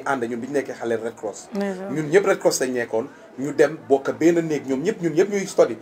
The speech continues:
Speaker 1: Ñi nekk Leicester College, ñi nekk Demon Ford, ñi nekk Leicester University. Ñuy dem, ñooy toogal suñ boppa, Fat Samba. Suñ liggéey jee, man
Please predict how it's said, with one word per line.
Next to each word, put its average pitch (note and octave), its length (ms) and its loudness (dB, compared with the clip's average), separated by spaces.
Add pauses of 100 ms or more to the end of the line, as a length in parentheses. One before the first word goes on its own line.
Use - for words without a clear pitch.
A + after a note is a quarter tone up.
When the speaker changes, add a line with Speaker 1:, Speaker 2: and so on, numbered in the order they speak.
(240)
Speaker 1:
Ñi B2 100 -2
nekk C3+ 220 2
Leicester C3+ 260 2
College, C#3 240 0
ñi A#2 200 -4
nekk C3 200 -2
Demon C3 240 0
Ford, C3+ 240 0
ñi B2 80 -4
nekk C3 160 -2
Leicester C3+ 300 0
University. C3 500 -2 (320)
Ñuy E3+ 220 0
dem, D3 240 4 (260)
ñooy D3 240 4
toogal E3+ 260 6
suñ C#3+ 160 -6
boppa, C3 300 4 (180)
Fat C3 160 4
Samba. B2+ 300 2 (300)
Suñ E3+ 200 -4
liggéey E3+ 320 6
jee, C#3 140 2
man D#3+ 240 2